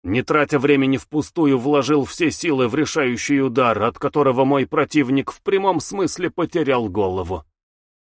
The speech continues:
Подобно футбольному мячу, она отлетела прямиком в оконный проем, откуда нежить и выбралась.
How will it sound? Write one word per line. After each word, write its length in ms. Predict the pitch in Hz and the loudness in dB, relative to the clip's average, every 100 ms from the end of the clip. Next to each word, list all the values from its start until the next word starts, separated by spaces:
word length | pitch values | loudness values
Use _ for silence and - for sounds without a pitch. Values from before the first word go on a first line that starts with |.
| _ | _
Подобно 480 | 104 127 127 135 123 | 0 2 2 0 0
футбольному 600 | 151 127 135 127 127 131 | -2 0 2 2 2 2
мячу, 380 | 135 - 127 110 | 0 -2 0 2
она 320 | 110 113 110 | 2 0 -2
отлетела 640 | - 127 123 - 143 110 | -2 -6 -6 -2 0 0
прямиком 560 | 92 135 135 139 135 107 | -2 -2 -2 0 0 2
в 80 | |
оконный 540 | 127 - 139 117 117 113 | -2 0 0 0 -2 -4
проем, 560 | 131 127 113 107 92 | 0 0 2 0 0
откуда 680 | 90 151 - 226 175 120 117 | -2 -4 -6 -2 0 0 -2
нежить 520 | 180 160 104 113 92 | -2 -2 -2 -4 -2
и 60 | 165 | -4
выбралась. 920 | 147 175 98 95 87 85 76 - - | 0 -2 -2 -2 -2 -4 -6 -10 -12